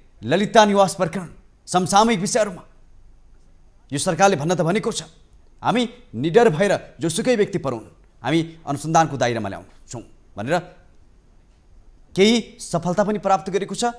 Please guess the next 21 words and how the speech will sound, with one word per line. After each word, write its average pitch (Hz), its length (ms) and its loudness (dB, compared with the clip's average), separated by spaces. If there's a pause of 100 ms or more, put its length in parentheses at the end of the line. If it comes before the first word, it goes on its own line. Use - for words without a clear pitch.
(160)
र 147 80 2
यो 180 140 4
सरकारले 156 420 0 (240)
एक, 202 400 0
एकपछि 180 360 -4
अर्को 131 180 -8
व्यक्तिहरूलाई 117 340 -8
पनि 123 180 -4 (300)
नियन्त्रणमा 127 480 -4
लिएर 110 240 -4
अनुसन्धान 120 560 -4
गरिरहेको 110 400 -12
छ। - 160 -18 (1000)
यो 110 60 -8
सरकारको 147 360 -2
पनि 170 120 0
सम्मान 175 360 2
गर्नुपर्छ 175 320 -4
कामको, 170 360 -2 (560)
सबैले 208 280 6 (220)
साथ 208 240 2